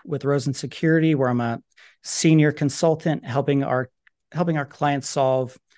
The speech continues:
uh, really, like, broad physical security challenges. So starting with risk assessments and then diving deeper into some of their,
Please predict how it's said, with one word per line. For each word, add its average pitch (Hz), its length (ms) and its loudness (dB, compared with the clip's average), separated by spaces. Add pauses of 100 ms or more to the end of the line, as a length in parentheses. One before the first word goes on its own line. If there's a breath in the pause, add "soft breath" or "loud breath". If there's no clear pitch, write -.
(200 soft breath)
uh, 151 160 -6
really, 190 320 2
like, 139 200 0
broad 147 480 2
physical 131 360 -2
security 123 500 -4
challenges. 104 580 -6
So 117 140 -2
starting 131 380 0
with 123 180 0
risk 135 240 -4
assessments 156 640 -2 (240 loud breath)
and 127 140 -2
then 127 160 0
diving 131 400 0
deeper 131 480 -4
into 123 320 -8
some 120 240 -2
of 113 80 -2
their, 110 340 -2